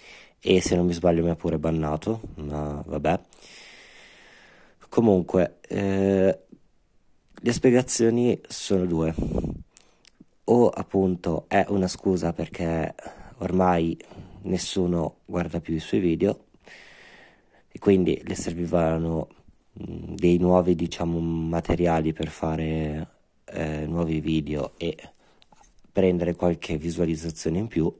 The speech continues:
oppure questo canale non, questo account non esiste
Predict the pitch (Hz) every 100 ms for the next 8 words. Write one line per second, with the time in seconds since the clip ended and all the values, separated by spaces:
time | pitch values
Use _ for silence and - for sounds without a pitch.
0 | _ - - 95 87 92 - _ _ -
1 | - - - - - _ _ - 107 -
2 | 95 101 95 82 85 82 90 90 98 95
3 | 92 90 90 92 - 90 101 90 87 85
4 | 82 90 101 87 80 - 90 87